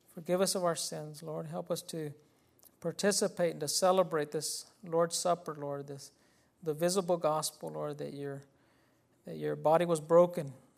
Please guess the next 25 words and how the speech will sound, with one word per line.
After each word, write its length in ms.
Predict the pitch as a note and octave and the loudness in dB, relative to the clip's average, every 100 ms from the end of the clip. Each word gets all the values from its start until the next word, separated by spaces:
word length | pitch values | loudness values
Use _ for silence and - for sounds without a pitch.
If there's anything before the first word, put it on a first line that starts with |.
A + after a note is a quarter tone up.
| F#3+ | -12
Lord, 280 | D#3+ D3+ | -10 -8
and 140 | D#3 D3+ | -8 -6
it 120 | D3 | -6
is 160 | D3 D3 | -6 -6
through 220 | D#3+ D#3 | -6 -4
the 240 | D3+ C#3+ | -2 -2
new 180 | C#3+ F3 | -2 -2
covenant 540 | F3 F3 F3 E3+ D#3 D3+ | -2 2 2 2 -2 -4
of 100 | D3 | -4
your 120 | D3 | -6
blood 440 | D3 D3 D3 C#3+ - _ _ _ _ _ _ _ | -2 0 0 -4 -10 _ _ _ _ _ _ _
that 140 | D#3 C#3+ | -10 -6
we 180 | D#3 | -2
are 260 | D3+ C#3+ C3+ - _ - | -2 -2 -6 -14 _ -16
a 80 | F#3 | -14
part 380 | - - D#3+ D#3 | -12 -2 0 0
of 140 | C#3 | -2
your, 300 | C#3+ C#3+ C3+ C3 - _ _ _ _ _ _ _ _ - E3 | -4 -4 -4 -8 -20 _ _ _ _ _ _ _ _ -18 -14
your 140 | D3 | -14
chosen 540 | C3+ - F3 F3 E3+ E3 | -12 -2 0 0 -2 -8
people, 440 | - E3 D3+ D3+ | -8 -8 -8 -8
your 160 | C#3+ C#3+ | -6 -8
church, 560 | C#3+ - E3 E3+ - - | -8 -6 -6 -6 -14 -14
Lord, 340 | D3+ D3 D3 | -10 -8 -8
your, 220 | C#3+ C#3 | -10 -12